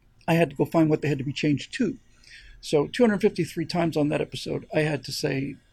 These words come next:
"No, this is, uh," give you an example from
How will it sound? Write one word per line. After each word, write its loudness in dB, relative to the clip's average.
"No, 0
this -6
is, -6
uh," -2
give -4
you 4
an 6
example 2
from -4